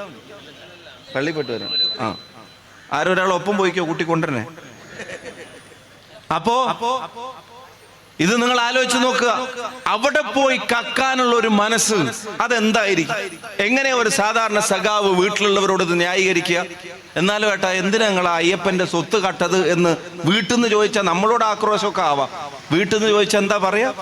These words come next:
പോളണ്ടിനെ പറ്റി മിണ്ടരുതെന്ന് പറഞ്ഞ പോലെ ശബരിമലയെ പറ്റി മിണ്ടരുതെന്ന് വീട്ടിൽ പറയാൻ പറ്റുമോ? ഒരാൾക്കും ന്യായീകരിക്കാൻ കഴിയാത്ത കാര്യങ്ങളാണ് നടന്നുകൊണ്ടിരിക്കുന്നത്. അതുകൊണ്ട് ഇത്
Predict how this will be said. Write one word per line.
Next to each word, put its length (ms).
പോളണ്ടിനെ 440
പറ്റി 260
മിണ്ടരുതെന്ന് 540
പറഞ്ഞ 220
പോലെ 300
ശബരിമലയെ 480
പറ്റി 260
മിണ്ടരുതെന്ന് 540
വീട്ടിൽ 260
പറയാൻ 300
പറ്റുമോ? 300
ഒരാൾക്കും 600
ന്യായീകരിക്കാൻ 720
കഴിയാത്ത 380
കാര്യങ്ങളാണ് 640
നടന്നുകൊണ്ടിരിക്കുന്നത്. 720
അതുകൊണ്ട് 280
ഇത് 180